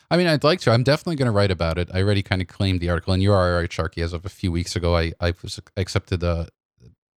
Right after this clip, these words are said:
I came on to F-Stoppers as a staff writer, so I've already contributed about five or six articles. Um, and it, it's a lot of fun. So th-, this, when I saw it, I was like, "Oh, man, this is interesting."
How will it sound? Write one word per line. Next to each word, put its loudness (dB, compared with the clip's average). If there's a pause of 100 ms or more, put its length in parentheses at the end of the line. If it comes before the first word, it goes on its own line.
I -2
came 2
on 0
to -10
F-Stoppers -2
as -4
a -6
staff -2
writer, 0
so -2
I've -4
already 2
contributed -4
about -6
five 0
or -4
six -8
articles. -2 (540)
Um, 0 (100)
and 0
it, 2
it's 2
a 0
lot 2
of 0
fun. -4 (180)
So -2 (480)
th-, -16 (440)
this, 0
when 0
I 2
saw 0
it, 0
I 0
was -2
like, -2
"Oh, 2
man, -2
this -2
is -2
interesting." -4